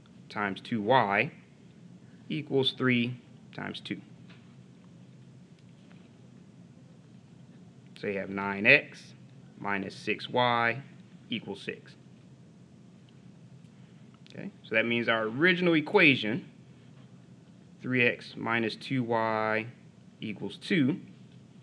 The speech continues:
and negative nine X, uh-oh, move that up some, sorry about that, plus six Y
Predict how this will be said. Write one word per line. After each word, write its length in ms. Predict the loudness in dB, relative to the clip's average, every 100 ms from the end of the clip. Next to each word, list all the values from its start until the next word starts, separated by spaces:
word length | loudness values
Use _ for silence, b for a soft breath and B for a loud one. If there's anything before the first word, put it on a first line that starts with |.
| -20 -20 -20 -16
and 120 | -10
negative 360 | 4 4 4 2
nine 320 | 2 2 2
X, 340 | 0 0 -6
uh-oh, 300 | -10 -10 -12 -12
move 180 | -10 -8
that 120 | -6
up 140 | -6 -10
some, 240 | -12 -12
sorry 180 | -10 -10
about 180 | -10 -8
that, 200 | -8 -8 -12 -20 -20 -20 -20 -20 -20 -20 -20 -20 -20 -20 -20 -20 -8
plus 180 | -6 -6
six 320 | -2 -4 -2
Y 380 | -4 -2 -2